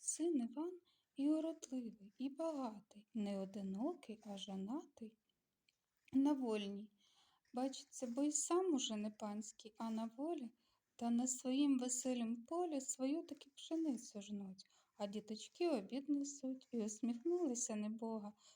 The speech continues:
Проснулася, нема нічого. На сина глянула, взяла, його тихенько сповела. Та щоб дожать до ланового, ще копу дожинать пішла.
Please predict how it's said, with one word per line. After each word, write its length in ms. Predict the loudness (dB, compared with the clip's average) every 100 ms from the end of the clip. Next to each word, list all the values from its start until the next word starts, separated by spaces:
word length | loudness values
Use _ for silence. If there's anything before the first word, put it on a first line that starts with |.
| _
Проснулася, 1000 | -10 -10 -10 0 2 4 2 0 -6 -10 -16 _ _
нема 540 | -6 -2 -2 -2 -2 -4
нічого. 760 | -6 -10 -18 -16 -16 -16 -18 _ _ _ _ -6
На 120 | -6
сина 460 | -4 -6 -4 -6 -8
глянула, 600 | -8 -2 0 0 -2 -6 -12 -20 -20 -18 -8
взяла, 540 | -6 -2 0 0 -2 -8 -18 _ _ _ _ _ _ _ _
його 340 | -2 -2 -2
тихенько 600 | -4 -6 -6 -6 -8 -10
сповела. 720 | -18 -18 _ -10 -8 -8 -8 -12 -16 _ _ _ _ _ _ _ -18 -18 _ _ _ -20 -16
Та 140 | -4 -2
щоб 340 | -2 -6 -8
дожать 540 | -6 -6 -4 -6 -8 -20 _ _
до 180 | -4 -4
ланового, 760 | -2 -4 -6 -4 -4 -2 -6 -8 _ _ _ _ _
ще 280 | -4 -2 -2
копу 380 | -4 -10 -12 -12
дожинать 640 | -12 -12 -10 -12 -12 -16 -12
пішла. 460 | -8 -8 -10 -16